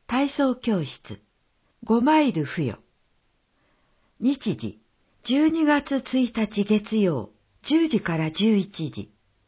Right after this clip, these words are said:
十二月十二日金曜、十五日月曜、二十三日火曜、各十三時三十分から十四時三十分。会場、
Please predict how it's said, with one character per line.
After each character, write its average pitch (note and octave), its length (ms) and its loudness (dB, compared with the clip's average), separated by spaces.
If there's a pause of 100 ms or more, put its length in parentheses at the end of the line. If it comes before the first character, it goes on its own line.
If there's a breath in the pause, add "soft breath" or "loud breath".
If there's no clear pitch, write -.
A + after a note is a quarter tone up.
(260)
十 D4 260 2
二 D#4 160 2
月 C4 380 0
十 B3+ 280 0
二 A#3+ 200 4
日 G3+ 540 0
金 G#3 340 2
曜、 C3 360 -4 (280)
十 D#4+ 280 2
五 A#3 140 2
日 D#3+ 460 -4
月 F#3+ 300 0
曜、 D#3+ 380 0 (160)
二 E4 180 2
十 C4+ 260 4
三 A#3 360 2
日 D#3 360 -4
火 G3 240 -2
曜、 G3 360 0 (400)
各 C4+ 340 -2
十 C4+ 220 2
三 C4 300 0
時 F3+ 120 -4
三 G3+ 280 0
十 G3 120 -2
分 C#3+ 340 -6
か A#2+ 180 -6
ら A#2+ 180 -8 (100)
十 D#4+ 280 2
四 A3 140 2
時 D#3+ 140 -2
三 G#3+ 280 0
十 F3 180 -4 (140)
分。 G2+ 220 -8 (760)
会 B3+ 340 0
場、 F#3 400 2